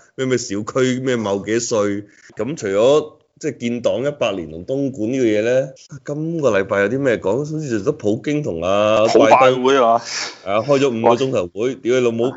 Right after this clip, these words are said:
Speaker 1: 我覺得普京有心玩嘢，想攰閪死拜登五個鐘頭。
Speaker 2: <laughs> 唔係喎，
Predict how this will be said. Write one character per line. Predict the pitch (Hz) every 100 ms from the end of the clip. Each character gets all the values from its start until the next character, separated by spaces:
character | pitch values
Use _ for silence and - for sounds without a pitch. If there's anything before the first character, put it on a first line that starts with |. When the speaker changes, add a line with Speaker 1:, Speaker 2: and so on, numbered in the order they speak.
| -
Speaker 1:
我 |
覺 | 110
得 | 127
普 | 107 104
京 | 127
有 | 110
心 | 120
玩 | 101 95
嘢， | 107 95 92
想 | 95 107
攰 | 123 - - 95
閪 | 139
死 | 123 120
拜 | 117 113
登 | - 147
五 | 135 135
個 | 156
鐘 | - -
頭。 | -
Speaker 2:
<laughs> | - - - - 466 - - - - _ _ _ - - -
唔 | 120 120
係 | 113 113
喎， | 127 123 117 113 107